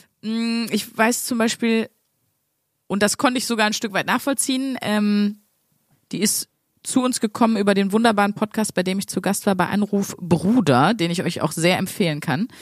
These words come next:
mit meinem besten Kumpel Stefan und seinem Bruder Tobi, die kleine Maus. Ähm, und die hat zum Beispiel geschrieben, ja, ich hab das im Podcast gehört und ihr tut immer so, als wärt ihr voll die Schabracken. Und dann sehe ich den Spot und hab, fühlte mich so ein bisschen <laughs> verarscht.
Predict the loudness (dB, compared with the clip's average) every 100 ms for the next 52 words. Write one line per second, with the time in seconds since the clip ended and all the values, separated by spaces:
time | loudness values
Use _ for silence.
0 | -20 -20 -6 -6 -2 0 0 -2 -2 -2
1 | 0 2 2 2 0 0 0 0 0 2
2 | 2 2 2 2 0 -2 -4 -4 -2 -2
3 | -2 -2 -6 -14 -20 -20 -2 2 2 2
4 | -2 -6 _ _ _ _ 0 2 2 -2
5 | _ -4 2 2 2 -2 0 0 0 0
6 | 2 4 4 4 4 2 -2 -2 -2 0
7 | -4 -2 -4 -4 -2 -2 -2 -2 -2 -2
8 | -4 -4 -4 0 0 2 0 0 0 0
9 | 0 2 2 0 0 0 -2 0 -2 -2
10 | -6 _ _ _ _ _ _ _ -6 0
11 | 2 2 2 2 2 0 0 2 2 2
12 | -2 -2 -4 -2 0 2 0 0 0 2
13 | 2 2 2 2 -2 0 0 -2 -10